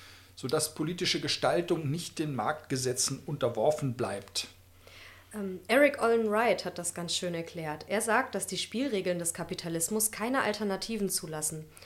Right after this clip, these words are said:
Speaker 2: also auch keine Demokratie. Deshalb gehe es um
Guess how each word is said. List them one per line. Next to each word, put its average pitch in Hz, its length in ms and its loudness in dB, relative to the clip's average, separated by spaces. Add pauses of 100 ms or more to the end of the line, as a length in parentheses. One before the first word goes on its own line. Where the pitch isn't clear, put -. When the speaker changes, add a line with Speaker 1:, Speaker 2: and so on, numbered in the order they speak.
(140)
Speaker 2:
also 180 220 0
auch - 140 0
keine 180 280 -2
Demokratie. 196 720 -4 (480)
Deshalb 285 380 2
gehe 240 220 2
es 254 160 2
um 202 360 0